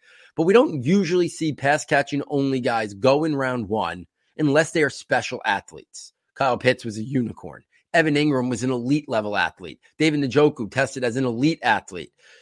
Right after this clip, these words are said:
You know, O J Howard is a more balanced tight end, so he doesn't really fit that as a guy who's mostly gonna be a pass catcher. So I think it's really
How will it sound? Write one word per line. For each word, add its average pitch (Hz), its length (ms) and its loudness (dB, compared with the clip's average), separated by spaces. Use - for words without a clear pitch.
You 131 60 0
know, 139 100 4
O 147 140 6
J 143 140 4
Howard 139 380 4
is 110 40 -8
a 123 60 -4
more 127 160 0
balanced 123 560 0
tight 107 180 -2
end, 92 240 -6
so 120 100 -2
he 117 120 0
doesn't 127 200 0
really 120 160 -2
fit - 300 0
that 110 160 0
as 107 140 -8
a 113 40 -6
guy 113 200 -2
who's 101 120 -6
mostly 120 320 0
gonna 117 140 -4
be 110 120 -6
a - 40 -8
pass 117 320 -2
catcher. - 440 -8
So 160 420 6
I 190 140 8
think 240 140 2
it's 131 100 -4
really 143 640 4